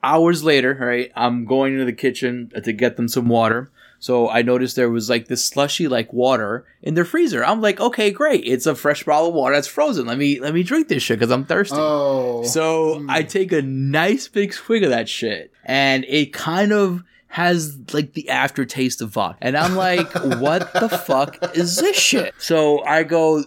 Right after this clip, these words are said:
Speaker 1: straight to my son, 'cause I know he's the one that's been watching all these do-it-yourself stuff and prank shit videos, right?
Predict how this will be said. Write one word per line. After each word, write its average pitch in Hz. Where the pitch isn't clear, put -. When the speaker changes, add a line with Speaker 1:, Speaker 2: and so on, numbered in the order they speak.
Speaker 1:
straight 156
to 156
my 135
son, 110
'cause 107
I 113
know 117
he's 123
the 123
one 113
that's 117
been 110
watching 117
all 113
these 110
do-it-yourself 127
stuff -
and 113
prank 127
shit 110
videos, 107
right? 117